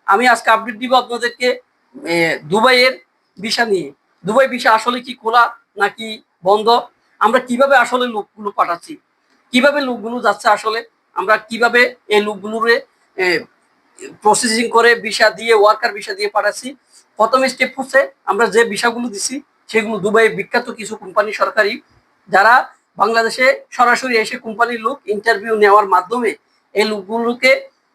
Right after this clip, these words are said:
দুবাইতে নেওয়া যা-, নেওয়া হচ্ছে। এই কোম্পানিগুলো সরাসরি কোম্পানিতে কাজ করতে হবে কমপক্ষে এক বছর। এর আগে আপনারা কোথায় পালিয়ে যেতে পারবেন না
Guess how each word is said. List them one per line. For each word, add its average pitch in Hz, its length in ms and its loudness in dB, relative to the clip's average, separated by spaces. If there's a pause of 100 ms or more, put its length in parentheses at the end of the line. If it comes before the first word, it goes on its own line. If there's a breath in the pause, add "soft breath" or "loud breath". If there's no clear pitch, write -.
(240)
দুবাইতে 202 420 0
নেওয়া 185 280 4
যা-, 160 240 -2 (440)
নেওয়া 208 260 6
হচ্ছে। 165 320 -4 (760)
এই 202 80 -2
কোম্পানিগুলো 262 600 -2
সরাসরি 240 400 0
কোম্পানিতে 226 460 -4
কাজ 226 240 0
করতে - 180 -12
হবে 226 160 2 (140)
কমপক্ষে 202 420 -2
এক 185 180 2
বছর। 196 280 0 (440)
এর 233 160 4
আগে 233 200 2
আপনারা 220 320 2
কোথায় 220 400 -4
পালিয়ে 202 280 0
যেতে 196 200 -8
পারবেন 196 260 -2
না 240 120 4